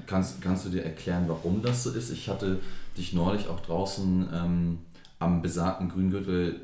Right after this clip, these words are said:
auch drauf angesprochen, wo, wo ich so ein bisschen die Theorie aufgestellt hatte, mit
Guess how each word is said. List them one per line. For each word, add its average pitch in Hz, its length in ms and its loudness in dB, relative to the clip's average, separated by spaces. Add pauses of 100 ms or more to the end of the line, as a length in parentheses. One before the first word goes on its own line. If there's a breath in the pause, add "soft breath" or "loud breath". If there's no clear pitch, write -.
auch - 220 -4
drauf 82 220 -4
angesprochen, 98 720 0
wo, 87 380 0
wo 85 120 -4
ich 87 160 -4
so 98 100 -2
ein 95 100 2
bisschen 92 240 0
die 87 100 2
Theorie 95 520 -2
aufgestellt 87 640 -2
hatte, 95 300 -2 (460 loud breath)
mit 90 140 0